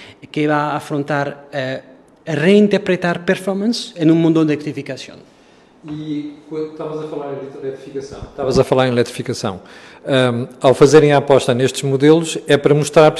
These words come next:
Speaker 2: marcar a diferença, mas está a mostrar que é possível ter um carro com motorização elétrica, mas ser tão emocionante quanto era um carro a motor a combustão.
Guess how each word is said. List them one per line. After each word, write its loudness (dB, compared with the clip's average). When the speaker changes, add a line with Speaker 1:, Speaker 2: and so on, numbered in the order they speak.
Speaker 2:
marcar 4
a 8
diferença, 0
mas 0
está 6
a 0
mostrar 2
que 0
é 0
possível 4
ter 6
um -2
carro 4
com 4
motorização 2
elétrica, 4
mas 4
ser 6
tão 6
emocionante 4
quanto 6
era 8
um 4
carro 6
a 2
motor 4
a 4
combustão. -6